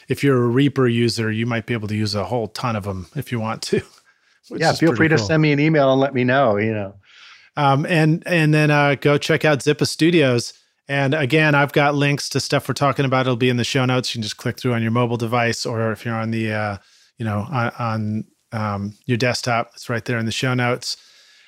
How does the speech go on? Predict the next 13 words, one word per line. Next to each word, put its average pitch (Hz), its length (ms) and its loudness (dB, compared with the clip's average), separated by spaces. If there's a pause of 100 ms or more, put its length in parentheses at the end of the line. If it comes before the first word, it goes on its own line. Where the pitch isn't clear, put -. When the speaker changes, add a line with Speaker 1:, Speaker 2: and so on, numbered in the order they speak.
(140)
Speaker 1:
And 143 520 4
the 139 400 4
YouTube 147 200 0
playlist 147 540 0
with 139 100 -8
some 139 160 -2
of 127 80 -2
the 123 100 2
great 131 220 0
records 131 540 -2
that 123 140 -2
Brian's 135 540 0
made. 139 460 2